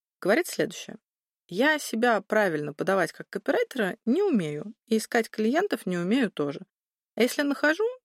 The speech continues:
то промахиваюсь с ценой. Поэтому разделение труда, как мне кажется, хорошая штука. Она позволяет взаимодействовать людям с разными умениями и наклонностями.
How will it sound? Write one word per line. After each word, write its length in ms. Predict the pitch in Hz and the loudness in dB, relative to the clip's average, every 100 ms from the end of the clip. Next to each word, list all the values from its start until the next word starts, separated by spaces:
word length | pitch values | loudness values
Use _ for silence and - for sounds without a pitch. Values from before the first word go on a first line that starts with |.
| _ | _
то 140 | 320 349 | -2 2
промахиваюсь 600 | 196 202 254 208 175 175 | 2 2 0 0 -2 -2
с 120 | - | -10
ценой. 420 | - 160 143 185 _ _ _ _ _ _ | -6 -6 -6 -10 _ _ _ _ _ _
Поэтому 380 | - 247 294 226 | 2 2 4 0
разделение 580 | 202 190 233 269 202 175 | 0 0 2 4 2 0
труда, 400 | - 202 269 403 | -4 0 2 2
как 200 | 302 220 | -2 -4
мне 180 | 175 170 | -4 0
кажется, 320 | - - - | 0 0 -8
хорошая 640 | - 180 160 170 208 147 | -4 0 2 0 -2 -6
штука. 460 | - - - - 185 _ _ _ _ _ | -10 -14 -14 -14 -20 _ _ _ _ _
Она 380 | 180 220 381 392 - | 0 2 2 0 -4
позволяет 600 | 220 202 220 277 240 170 | -4 0 2 4 2 0
взаимодействовать 880 | 160 165 190 220 220 185 - 160 - | -4 -2 2 2 2 -2 -4 -10 0
людям 300 | 311 - 247 | 0 2 -2
с 140 | - | 0
разными 400 | 214 208 180 165 | 2 2 0 -6
умениями 640 | 170 202 339 330 196 160 - - | -4 -2 0 2 0 -2 -10 -2
и 100 | 254 | 0
наклонностями. 800 | 240 - 135 147 - - - | 0 -2 -6 -8 -14 -14 -14